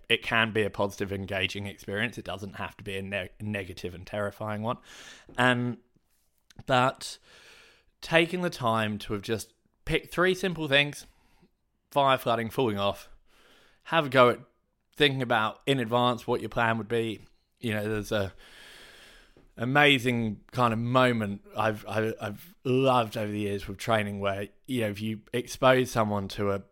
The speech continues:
you know, like, say if you're doing the online skipper course and,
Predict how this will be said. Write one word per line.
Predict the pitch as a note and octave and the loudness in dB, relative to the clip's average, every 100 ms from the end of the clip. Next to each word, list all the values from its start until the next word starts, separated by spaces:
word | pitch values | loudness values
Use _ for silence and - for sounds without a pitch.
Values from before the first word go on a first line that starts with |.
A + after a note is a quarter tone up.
| - | -6
you | B2 | -4
know, | G#2+ | -4
like, | G2+ G2+ - _ _ | -6 -6 -10 _ _
say | - A2+ G#2 | -8 -6 -4
if | G#2 | -4
you're | |
doing | G2+ G#2+ G2+ | -2 -2 0
the | G#2 | -2
online | G2+ G2 G2 | -2 -4 -8
skipper | - - - | -12 -12 -12
course | G2+ F2+ - | -10 -10 -10
and, | F#2+ | -12